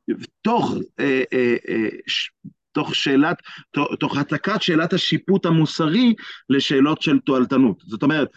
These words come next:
אם אנחנו חושבים על השאלה הפוליטית, אז הח-, הש-, השאלה הפוליטית היא שאלה של הקשר, זאת אומרת, הסיפור הפלסטיני הארוך הטווח,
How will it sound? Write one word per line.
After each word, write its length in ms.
אם 160
אנחנו 320
חושבים 300
על 100
השאלה 280
הפוליטית, 760
אז 200
הח-, 120
הש-, 220
השאלה 520
הפוליטית 520
היא 80
שאלה 320
של 160
הקשר, 400
זאת 80
אומרת, 200
הסיפור 400
הפלסטיני 640
הארוך 520
הטווח, 500